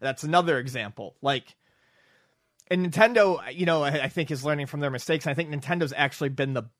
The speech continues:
best about it a-, as far as a modern company has been, in that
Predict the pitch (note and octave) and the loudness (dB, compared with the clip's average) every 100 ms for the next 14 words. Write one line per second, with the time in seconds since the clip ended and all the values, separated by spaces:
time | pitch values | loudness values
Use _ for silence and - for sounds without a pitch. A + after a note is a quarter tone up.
0 | _ - C#4+ - D#3 C3 A#2+ A#2+ B2 A#2+ | _ 4 4 2 -2 0 0 0 -2 -2
1 | A#2+ A#2+ A2+ - C3 A#2+ A#2+ C3 D#3+ D#3+ | -2 -4 -6 -2 -2 0 -2 2 2 2
2 | C3+ C#3 B2+ B2 B2+ A#2+ B2 B2 - B2+ | -2 -6 -6 -4 -4 -2 -2 -4 -4 -6
3 | C3 B2+ C3 B2 | -4 0 0 0